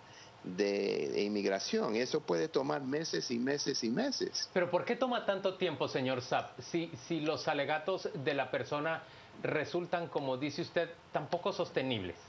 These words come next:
Speaker 1: Ok, porque él va a decir que son sostenibles. Esto es una opinión mía,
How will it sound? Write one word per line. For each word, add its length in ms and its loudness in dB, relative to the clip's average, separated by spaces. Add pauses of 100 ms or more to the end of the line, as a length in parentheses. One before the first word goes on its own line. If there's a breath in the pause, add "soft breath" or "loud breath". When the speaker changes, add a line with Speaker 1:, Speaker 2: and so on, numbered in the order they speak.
(840 loud breath)
Speaker 1:
Ok, 240 0 (420 loud breath)
porque 420 0
él 240 0
va 100 2
a 40 2
decir 360 0
que 140 0
son 300 -2
sostenibles. 800 -2
Esto 260 0
es 180 -2
una 300 0
opinión 580 0
mía, 420 2